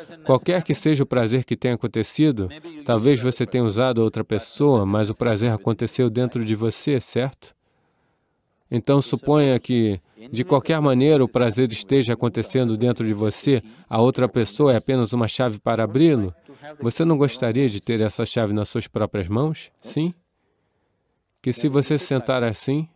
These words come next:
estará completo. Você não precisa de ninguém. Não, veja, qualquer, qualquer coisa, qualquer coisa em sua vida,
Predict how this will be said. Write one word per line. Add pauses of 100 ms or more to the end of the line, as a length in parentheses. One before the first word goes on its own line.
(1120)
estará
completo. (1900)
Você
não
precisa
de
ninguém. (1120)
Não, (120)
veja, (420)
qualquer,
qualquer
coisa, (300)
qualquer
coisa
em
sua
vida,